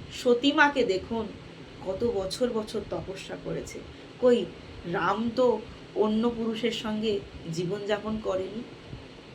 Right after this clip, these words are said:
কই শিব দেবা, এত সবাই বলে হর হর মহাদেব,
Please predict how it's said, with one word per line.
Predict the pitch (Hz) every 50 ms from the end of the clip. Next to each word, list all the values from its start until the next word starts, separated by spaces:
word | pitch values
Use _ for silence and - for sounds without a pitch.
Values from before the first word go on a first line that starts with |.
| - - - - - - - - - -
কই | 277 294 285 233 190 - - - - - -
শিব | - - - 277 294 294 254 208 - - 180 180
দেবা, | 214 214 233 240
এত | - 214 240 - - 311
সবাই | 285 285 277 262 277 285 285
বলে | 285 277 269 254
হর | 220 233 247 247
হর | 220 254 254 262 262
মহাদেব, | 240 233 214 220 220 214 214 208 226 220 208 202